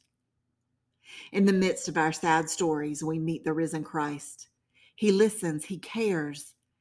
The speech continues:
and he's about to change the ending.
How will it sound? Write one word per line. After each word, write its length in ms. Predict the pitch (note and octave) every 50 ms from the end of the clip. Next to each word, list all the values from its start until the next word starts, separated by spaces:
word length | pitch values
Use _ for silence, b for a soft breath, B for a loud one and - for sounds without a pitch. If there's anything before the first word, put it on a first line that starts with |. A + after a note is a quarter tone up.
| _ _ _ _ _ _ _ _ _
and 140 | F3 E3+ -
he's 240 | C#3+ F3 F3 D#3 F3
about 320 | D3 D#3+ D#3+ C#3+ - -
to 100 | - -
change 440 | - - - E3 D#3 D#3 D#3 D3+ E3
the 160 | - D#3+ D3+
ending. 400 | D#3 D3+ D3 C#3+ D3 D3+ G3 E3+